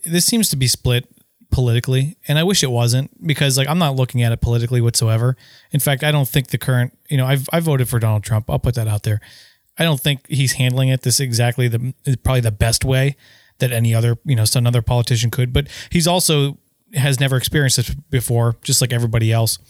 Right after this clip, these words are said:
But one thing we do know is, uh,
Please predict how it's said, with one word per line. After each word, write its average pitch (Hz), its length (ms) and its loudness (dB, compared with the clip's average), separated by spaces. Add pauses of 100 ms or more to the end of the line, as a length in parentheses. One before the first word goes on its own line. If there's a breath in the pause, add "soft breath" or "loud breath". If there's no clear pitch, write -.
(580 loud breath)
But 143 260 -2 (640)
one 175 200 0
thing 208 140 2
we 131 100 2
do 127 160 0
know 180 300 -2
is, 117 460 -2 (480 loud breath)
uh, 110 280 2